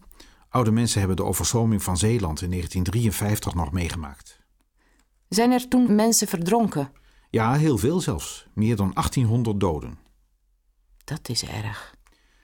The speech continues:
Speaker 1: Ik zal je er eens foto's van laten zien. Mensen die dagenlang op het dak van hun huis op hulp zitten te wachten. Midden in de winter.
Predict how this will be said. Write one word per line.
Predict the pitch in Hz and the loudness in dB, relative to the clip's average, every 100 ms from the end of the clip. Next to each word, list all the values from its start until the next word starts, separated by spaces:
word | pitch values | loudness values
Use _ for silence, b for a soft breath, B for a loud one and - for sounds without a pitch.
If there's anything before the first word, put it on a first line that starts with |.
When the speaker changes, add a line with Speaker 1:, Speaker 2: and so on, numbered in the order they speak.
| _ | _
Speaker 1:
Ik | - - | -2 0
zal | 139 | 2
je | 127 | 2
er | 113 | 2
eens | 104 - | 2 2
foto's | 175 156 92 - | 0 0 -2 -4
van | 80 | -4
laten | 76 71 76 | -6 -8 -10
zien. | 76 78 - _ _ b b b b | -10 -14 -20 _ _ b b b b
Mensen | 101 110 101 | 0 2 2
die | 92 85 | 0 0
dagenlang | 107 135 117 113 107 | 2 2 2 2 2
op | 95 | 0
het | 82 | 0
dak | 87 123 | -2 -2
van | - 101 | 0 2
hun | 92 90 | 2 2
huis | 95 104 | 2 0
op | 92 82 | -4 0
hulp | 113 110 | 0 0
zitten | - 85 76 | -2 -4 -6
te | 73 | -8
wachten. | 69 - - - _ _ - | -8 -12 -16 -20 _ _ -2
Midden | 98 127 127 | 0 4 4
in | 113 | 2
de | 101 | 0
winter. | 80 69 - | -2 -6 -10